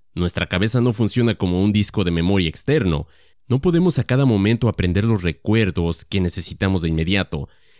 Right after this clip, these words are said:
por no hablar de acordarse de todo. ¿Con cuánta facilidad surgen y desaparecen entonces los hechos y los datos? ¿Y con qué facilidad uno siembra falsos recuerdos en la cabeza, mientras se plantea preguntas sugestivas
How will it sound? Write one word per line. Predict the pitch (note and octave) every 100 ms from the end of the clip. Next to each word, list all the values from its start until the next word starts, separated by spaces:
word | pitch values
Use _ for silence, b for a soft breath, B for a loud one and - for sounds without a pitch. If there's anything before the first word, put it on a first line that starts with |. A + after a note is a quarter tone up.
| b b -
por | A2+ A2+
no | A#2
hablar | B2 C3
de | B2+
acordarse | G#2+ G#2+ G#2 A2 G#2 -
de | F#2 E2
todo. | D#3+ F#3 E2+ - _ _ _ _ _ _ _ _ -
¿Con | B2+ C3+
cuánta | C#3 G#3 A3+ A3+
facilidad | E3+ - A#2 G#2+ B2
surgen | - D3+ D#3+ C3
y |
desaparecen | G2+ F#2 G#2+ F#2+ A#2 C3 G#2+
entonces | F2+ A2+ A2+ G2+
los | F2 -
hechos | G#2 G#2
y | G2
los | F2+ D#2+
datos? | F2 D#2+ D#2+ - - _ _ _ _ -
¿Y | A2 F#2 -
con | - G2+
qué | - D3
facilidad | C3+ D#3 C3 A2+ G#2 A#2+
uno | B2+ B2+
siembra | - - B2 B2+ A#2 G2
falsos | A2+ A#2 B2+
recuerdos | F#2+ F#2+ G2+ F#2+ F#2
en | F2+
la | E2+
cabeza, | A2 C#3+ A#2+ D#2+ b b b
mientras | G2+ G#2 F#2+ G2 F#2
se | -
plantea | G2 G2+ F#2+ - A2 G#2+ -
preguntas | G#2 G2 G2+ G2
sugestivas | - F#2 G#2 - - G3 G#2 G2 G2 -